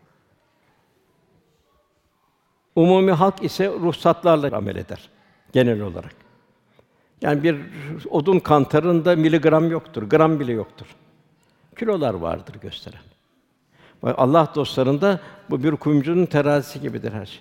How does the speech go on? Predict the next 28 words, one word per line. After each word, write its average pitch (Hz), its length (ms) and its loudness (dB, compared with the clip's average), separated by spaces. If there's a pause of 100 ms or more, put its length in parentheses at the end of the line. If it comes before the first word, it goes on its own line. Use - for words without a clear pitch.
Demek 156 280 -2
ki 131 180 -4 (320)
Cenab-ı 151 420 2
Hakk'a 165 200 -2
yaklaşabilmek, 151 840 -2 (520)
her 175 200 4
halimizi 151 600 2
bir 151 100 0
mizan 143 440 2
edebilmek, 143 520 -2
Allah 147 320 2
Resulü 147 500 -8 (360)
nasıl 143 320 0
emretti, 135 640 0
Eshab-ı 147 440 -2
Kiram 143 360 -2
nasıl 151 220 -2
yaşadı, 165 460 -4
Evliyaullah 151 580 0
nasıl 143 260 -6
yaşadı? - 400 -12 (3250)
Mesela 139 360 -4
bir 156 80 0
misal 147 360 0
vereyim. 135 260 -2
Hazreti 151 320 0
Ebubekir 147 300 -4
Efendimiz 147 640 -4